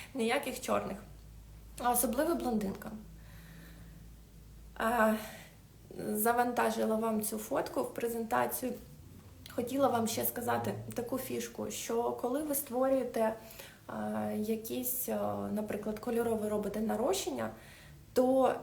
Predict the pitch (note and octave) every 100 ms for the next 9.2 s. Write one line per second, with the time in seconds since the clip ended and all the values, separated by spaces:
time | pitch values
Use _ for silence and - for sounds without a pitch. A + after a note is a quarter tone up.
0 | - - B3 B3+ G3+ A#3+ F#4+ F4+ - -
1 | - - - - A2 G#2+ G#2+ A2 G#2+ -
2 | - - - - B3 C#4 C4+ A3 A3 G#3+
3 | B3 D#3 - A3+ G#3+ G3+ G#3 - - -
4 | - - A3 G3+ G#3 G#3+ - - - -
5 | - G#3+ A3+ C#4+ E4 - - - - -
6 | - - A#3 A3 A#3 A3+ A3+ A#3+ B3 A#3
7 | A3+ A3 G#3+ A3+ G#3+ - G#3+ A3+ A3 A#3
8 | B3 A3+ A3 A3+ - A3 A3 G3+ F#3+ A3+
9 | - G#3